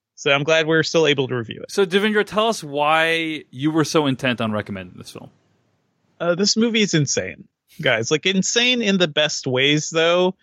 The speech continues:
Speaker 1: Like, uh, I will be honest. I, uh, I, I'm not sure if you guys have seen Panos Cosmatos's, uh, first movie, Beyond the Black Rainbow. Um, that movie has its fans. I am not one of them. I absolutely hate that movie.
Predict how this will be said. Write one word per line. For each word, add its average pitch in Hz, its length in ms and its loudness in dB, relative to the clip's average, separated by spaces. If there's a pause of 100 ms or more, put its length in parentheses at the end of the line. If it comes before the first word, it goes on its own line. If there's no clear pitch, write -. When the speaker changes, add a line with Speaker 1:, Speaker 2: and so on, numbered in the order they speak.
(240)
Speaker 1:
Like, 151 300 0
uh, 160 240 2
I 233 160 0
will 285 160 2
be 202 160 2
honest. 165 420 0
I, 202 360 2
uh, 180 420 2
I, 147 460 -2
I'm 185 80 -2
not 214 140 2
sure 202 100 0
if 190 100 0
you 175 60 0
guys 160 180 2
have 156 80 0
seen 151 300 0
Panos 143 340 0
Cosmatos's, 139 960 0
uh, 131 220 2
first - 320 0
movie, 127 380 2 (360)
Beyond 175 260 2
the 170 60 2
Black 156 240 2
Rainbow. 143 540 2 (360)
Um, 143 560 2 (200)
that 214 180 2
movie 226 260 0
has 170 300 -2
its 156 180 -4
fans. 156 460 0 (100)
I 165 200 0
am 156 160 0
not 143 240 0
one 123 160 -2
of 107 80 -10
them. - 140 -10 (280)
I 160 300 0
absolutely 139 560 -4
hate 135 260 -4
that 120 180 -2
movie. 113 440 -6